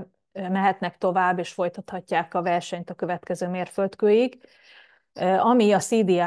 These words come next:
R, a Critical Re-, ö, Design Review, azaz kritikus tervfelülvizsgálat, és, ö, akkorra már egy részletesebb és konkrétabb és véglegesebb, ö, leírását kell adni az eszköznek, a csapatmunkának,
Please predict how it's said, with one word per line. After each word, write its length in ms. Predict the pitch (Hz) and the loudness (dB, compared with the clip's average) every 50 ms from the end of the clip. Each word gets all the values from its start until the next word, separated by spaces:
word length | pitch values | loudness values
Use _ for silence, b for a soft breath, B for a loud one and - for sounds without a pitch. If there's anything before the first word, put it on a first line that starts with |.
| 180 208 | 0 0
R, 40 | 226 | 0
a 120 | 233 220 | 0 -2
Critical 480 | 226 - 220 202 196 - 202 - 196 190 | -2 -2 -2 -2 -2 -4 -8 -8 -8 -6
Re-, 260 | 185 196 190 185 190 - | -4 -4 -4 -4 -6 -10
ö, 220 | 247 202 190 180 | -8 -4 -4 -4
Design 380 | 175 180 196 190 202 185 180 180 | -2 -2 -4 -2 -2 -4 -4 -4
Review, 540 | 170 180 170 165 190 190 202 226 262 294 285 254 _ _ _ _ | -4 -6 -6 -4 -2 -2 -2 0 -2 -4 -6 -10 _ _ _ _
azaz 340 | - 190 180 190 185 - | -12 -8 -6 -6 -6 -6
kritikus 480 | - - 196 180 - 185 - 185 - - | -4 -4 -2 -2 -2 -4 -6 -8 -8 -4
tervfelülvizsgálat, 1160 | - 185 180 170 - - 196 180 175 170 170 175 170 - - 208 196 202 208 233 254 262 - b b b b b b _ _ _ _ _ _ _ | -2 -2 -2 -2 -2 -4 -4 -4 -4 -4 -4 -6 -6 -4 -2 0 0 2 2 0 0 -2 -4 b b b b b b _ _ _ _ _ _ _
és, 460 | _ - 196 190 190 185 190 - - - | _ -4 -2 0 0 0 -2 -4 -4 -2
ö, 240 | 202 196 185 190 190 - - | 0 2 2 2 0 -2 0
akkorra 720 | - 247 247 240 - 233 196 185 190 190 196 208 220 233 226 | 0 0 0 0 -2 -2 -2 0 0 0 0 0 0 -2 -4
már 240 | 226 208 196 202 202 | -8 -8 -8 -6 -6
egy 440 | 196 190 190 185 175 196 185 185 180 | -6 -6 -6 -6 -6 -6 -4 -4 -4
részletesebb 840 | 180 208 233 240 240 - 220 226 - 190 - - - 196 185 185 175 | -2 -2 -2 -2 -2 -4 -8 -8 -8 -10 -10 -10 -8 -6 -6 -6 -6
és 180 | 180 170 - - | -6 -8 -8 -4
konkrétabb 800 | - 196 196 196 190 - 190 180 180 - 190 180 175 175 175 | -2 0 0 0 -2 -2 -4 -4 -4 -2 -2 -2 -2 -2 -2
és 220 | 175 160 165 - - | -4 -4 -4 -4 -6
véglegesebb, 840 | 185 180 180 170 180 175 170 175 175 175 - 208 180 175 175 175 - | -6 -6 -4 -2 -4 -4 -4 -4 -6 -6 -6 -6 -4 -4 -6 -6 -6
ö, 300 | 190 185 180 165 170 - | -4 -4 -2 -4 -4 -4
leírását 680 | - 180 185 185 180 185 180 180 175 - - 165 - - | -4 -2 -2 -2 -2 -2 -2 -4 -4 -6 -10 -12 -12 -10
kell 180 | - 180 170 | -8 -6 -4
adni 200 | 165 165 175 175 | -4 -4 -4 -6
az 140 | 160 160 - | -6 -6 -4
eszköznek, 800 | - 202 220 220 - - 226 214 180 196 190 185 180 175 180 - | -4 -4 -4 -2 0 2 2 2 2 2 2 2 0 -2 -4 -8
a 120 | - - | -14 -16
csapatmunkának, 1160 | - - - - 214 190 185 - - 202 185 180 180 - 220 180 175 175 175 170 170 175 170 - | -8 -6 -6 -2 0 0 0 0 -2 -4 -6 -6 -6 -4 -4 -4 -4 -4 -4 -4 -4 -6 -6 -12